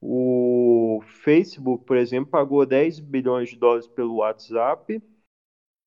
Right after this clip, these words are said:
Até agora não monetizou, mas, porém, ele pode achar algum jeito de, de fazer esse lucro acontecer, né? Uma das ideias era aquele meio de pagamento que ia ser até começado a ser testado no Brasil.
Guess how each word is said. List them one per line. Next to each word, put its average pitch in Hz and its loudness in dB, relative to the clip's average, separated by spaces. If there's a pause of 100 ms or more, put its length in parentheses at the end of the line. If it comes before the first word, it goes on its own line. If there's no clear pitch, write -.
(240)
Até 127 0
agora 139 4
não 139 -8
monetizou, 139 -6
mas, 190 -6
porém, 180 -4
ele 170 -4
pode 156 -2
achar 147 -2
algum 143 0
jeito 147 -12
de, 156 -10 (320)
de - -20
fazer 135 0
esse 139 -8
lucro 135 -4
acontecer, 143 -4
né? 117 2 (920)
Uma 131 2
das 131 2
ideias 127 4
era 143 2
aquele 139 -4
meio 127 -4
de - -14
pagamento 123 -4
que 120 -6 (500)
ia 127 0
ser 123 -4
até 127 0
começado 143 -2
a 143 -4
ser 143 -2
testado 139 -2
no 147 -10
Brasil. 151 -4